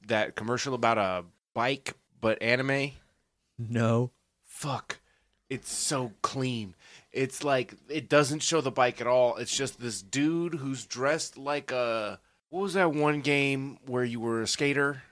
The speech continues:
Speaker 1: but, like, a rollerblader? That one.
Speaker 2: Oh,
Speaker 1: You
Speaker 2: are
Speaker 1: know what I'm
Speaker 2: you,
Speaker 1: talking
Speaker 2: you
Speaker 1: about.
Speaker 2: talking about, like, Sunset Overdrive?
Speaker 1: Yes, he was dressed like a Sunset Overdrive character, except,
Speaker 2: Damn.
Speaker 1: except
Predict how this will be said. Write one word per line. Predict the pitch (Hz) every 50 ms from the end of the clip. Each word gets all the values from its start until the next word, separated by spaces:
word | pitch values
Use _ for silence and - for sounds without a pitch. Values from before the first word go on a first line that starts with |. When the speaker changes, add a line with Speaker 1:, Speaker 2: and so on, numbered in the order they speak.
| _ _ _ _ _ _
Speaker 1:
but, | 113 127 143 143
like, | 139 127 117 - 117
a | 110 104
rollerblader? | 104 113 123 127 131 131 131 120 135 135 135 135 131 135 135 135 139 135 127 107
That | 123 123 117 98
one. | 101 98 92 92 87 _ _ _ _ _ _ _ _ _ _ _ _ _ _ _ _ _ _ _ -
Speaker 2:
Oh, | 131 143 151 160 165 165 160 156 151
Speaker 1:
You | 147
Speaker 2:
are | 143 143
Speaker 1:
know | -
what | - -
I'm | 156
Speaker 2:
you, | 165
Speaker 1:
talking | - - - 151
Speaker 2:
you | 160
Speaker 1:
about. | 170 185
Speaker 2:
talking | 190 185 185 - 202
about, | 190 190 175 165 127
like, | 135 127 -
Sunset | - - - - 110 110 123 135 - - 160 151 139 - -
Overdrive? | 110 110 104 98 131 135 143 160 160 170 180 190 143
Speaker 1:
Yes, | 147 151 139 110 - - - -
he | - 143 139 139
was | 139 127 110
dressed | 107 131 147 156 147 -
like | 185 180 139
a | 170
Sunset | - - 165 160 147 151 160 127
Overdrive | 123 135 131 131 123 127 120 117 -
character, | - 120 113 110 - - 113 110
except, | 101 110 - - - 120 107
Speaker 2:
Damn. | 113 123 120 110 98 92 90
Speaker 1:
except | 123 101 - - 127 113 107 - - -